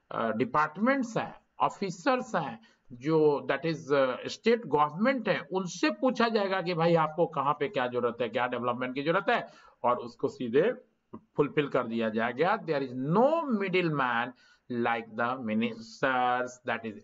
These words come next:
एनडीसी की जरूरत पड़ेगी। पहले प्लानिंग कमीशन में डिस्कस होगा, उसके बाद नेशनल डेवलपमेंट काउंसिल में जाएगा, वो फाइनल से करेगा।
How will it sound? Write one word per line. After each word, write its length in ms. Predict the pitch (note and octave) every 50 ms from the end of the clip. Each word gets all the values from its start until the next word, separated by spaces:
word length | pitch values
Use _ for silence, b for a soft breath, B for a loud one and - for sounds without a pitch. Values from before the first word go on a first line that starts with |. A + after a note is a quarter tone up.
| - B2+
एनडीसी 560 | B2+ C3+ C3+ C3+ C#3 C3+ C3 - C#3 C3+ A#2
की 160 | A2 B2+ B2+
जरूरत 320 | A#2 B2+ B2 B2 A2 G#2+ -
पड़ेगी। 640 | B2+ B2 B2 B2 A#2+ A2+ A#2 B2 B2 B2 B2 A#2+ A#2+ B B B B B _ -
पहले 200 | A#2+ A#2 A#2 G#2+
प्लानिंग 440 | A2 - - B2+ - D#3 D3+ C#3+ B2+
कमीशन 420 | C#3+ C3+ C#3 B2+ - C3+ C3 C3+
में 100 | C3 B2
डिस्कस 420 | A#2+ B2 A2+ - - B2+ A#2+ - -
होगा, 420 | B2+ A#2+ A2+ A#2 A#2+ B2 B2 B2 B2
उसके 240 | A#2 A2+ - -
बाद 220 | A2+ A#2 A2 G2+ F#2+ F#2
नेशनल 380 | G2+ C3 D3 - F3 F#3 E3+
डेवलपमेंट 480 | D#3+ D3+ C3+ C#3+ C#3 B2 C#3+ C#3 C3+ A#2+
काउंसिल 300 | B2+ B2+ A#2+ B2+ C3+ A#2+
में 160 | B2+ B2 A#2
जाएगा, 480 | A2+ A#2 A#2 A#2 A2+ A2+ A#2+ A#2+ A#2+ A#2
वो 460 | A2 - A2 C3+ F#3 A#3 A#3+ A#3+ -
फाइनल 360 | - F3 E3 D3 D3 C#3+ C#3+
से 240 | C#3 - - C3 A#2+
करेगा। 580 | - - A#2+ A2+ A#2 A2+ A2+ A#2 A2+ A#2 A#2